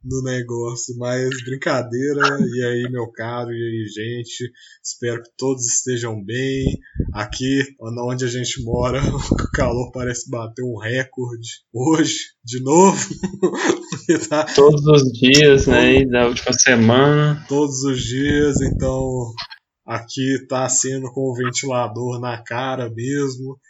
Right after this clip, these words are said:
Speaker 1: pra gente conseguir gravar esse podcast. Mas é isso aí, hoje é o assunto grinding. Eu não sei de onde você tirou o que muita gente gosta de fazer.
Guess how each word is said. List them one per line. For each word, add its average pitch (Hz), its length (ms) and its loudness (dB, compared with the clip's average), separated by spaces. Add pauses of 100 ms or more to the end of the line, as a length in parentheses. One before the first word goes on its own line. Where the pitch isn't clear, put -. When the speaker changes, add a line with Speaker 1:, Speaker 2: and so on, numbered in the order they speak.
(140)
Speaker 1:
pra 117 100 -8
gente 117 260 -8
conseguir 120 420 -4
gravar 117 440 -6
esse 113 200 -12
podcast. 127 840 -6
Mas 131 200 -2
é 139 120 0
isso 156 240 -2
aí, 156 340 0
hoje 135 160 -2
é 135 40 -2
o 135 40 -2
assunto 127 400 -6
grinding. 151 680 -6 (340)
Eu 123 100 -4
não 143 160 2
sei 151 260 2
de 139 120 -4
onde 139 160 -4
você 131 340 -2
tirou 131 300 -4
o 131 60 -6
que 131 120 -14
muita 127 320 -8
gente 123 320 -8
gosta 120 360 -8
de - 120 -16
fazer. 113 500 -10